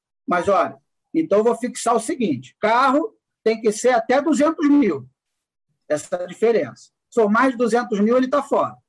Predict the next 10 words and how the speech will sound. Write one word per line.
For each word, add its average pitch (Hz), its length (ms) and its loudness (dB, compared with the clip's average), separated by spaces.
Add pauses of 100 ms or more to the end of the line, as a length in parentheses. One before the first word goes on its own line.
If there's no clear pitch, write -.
(580)
Aí 147 100 0
é 156 40 0
o 160 80 -6
conceito 190 420 -6
de 208 120 -6
veto, 151 300 -2 (140)
que 147 80 -2
o 135 80 0
Igor 131 220 -2
falou, 135 420 -6